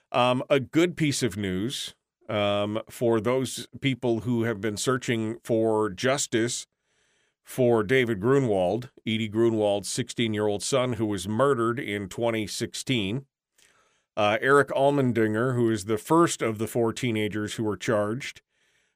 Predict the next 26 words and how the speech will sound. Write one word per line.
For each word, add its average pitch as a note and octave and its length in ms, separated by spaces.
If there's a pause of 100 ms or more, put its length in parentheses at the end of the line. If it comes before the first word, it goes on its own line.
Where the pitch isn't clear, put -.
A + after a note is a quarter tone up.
uh, A2+ 460
was B2 260
sentenced D3+ 760
yesterday B2 1000 (220)
to B2 180
ninety-nine C#3+ 1120
years B2 960
in B2 240
prison. F#2+ 440 (1120)
Um, G2+ 600 (120)
the A2 280
four D3+ 300
teenagers, C3 720
who C3 80
were A#2 240
all C3 180
now B2 560
young B2 340
adults, A2+ 500
I - 20
mean, G2+ 140
this, G#2 160
again, A#2 260
this G#2 140
took - 240
place, A2 340